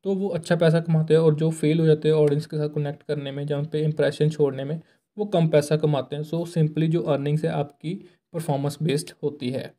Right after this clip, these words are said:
So that's it guys, ये था हमारा सैंपल आंसर और फॉलोअप्स, and उम्मीद है आपको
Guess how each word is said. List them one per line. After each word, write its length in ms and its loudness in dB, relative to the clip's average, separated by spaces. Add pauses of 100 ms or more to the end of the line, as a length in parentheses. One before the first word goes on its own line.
(960)
So 100 0
that's 280 0
it 240 -10
guys, 280 4
ये 100 2
था 140 -2
हमारा 340 2
सैंपल 400 -4
आंसर 240 2
और 100 6
फॉलोअप्स, 600 -4
and 280 -10 (220)
उम्मीद 240 -2
है 60 0
आपको 400 -6